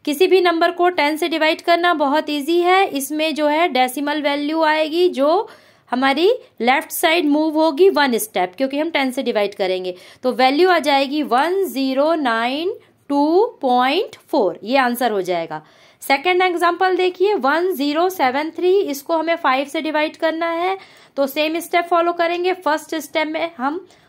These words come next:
वन ज़ीरो सेवन थ्री को टू से मल्टीप्लाई करेंगे, तो वैल्यू आ जाएगी टू वन फ़ोर सिक्स। सेकेंड स्टेप में टू वन फ़ोर सिक्स,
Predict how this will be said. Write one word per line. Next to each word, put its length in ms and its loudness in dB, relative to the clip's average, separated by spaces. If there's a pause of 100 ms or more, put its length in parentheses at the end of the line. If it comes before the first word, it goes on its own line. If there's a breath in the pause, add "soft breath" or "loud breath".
(120)
वन 320 2
ज़ीरो 340 0
सेवन 380 -2
थ्री 260 -4
को 200 0
टू 240 -2
से 180 0 (200)
मल्टीप्लाई 560 0
करेंगे, 460 -4 (320 loud breath)
तो 100 2
वैल्यू 420 2
आ 180 2
जाएगी 540 0 (180)
टू 320 4
वन 340 2
फ़ोर 400 0 (400)
सिक्स। 320 -4 (320 soft breath)
सेकेंड 380 2
स्टेप 380 0
में 260 0 (480 soft breath)
टू 340 6
वन 260 2
फ़ोर 320 0
सिक्स, 480 -2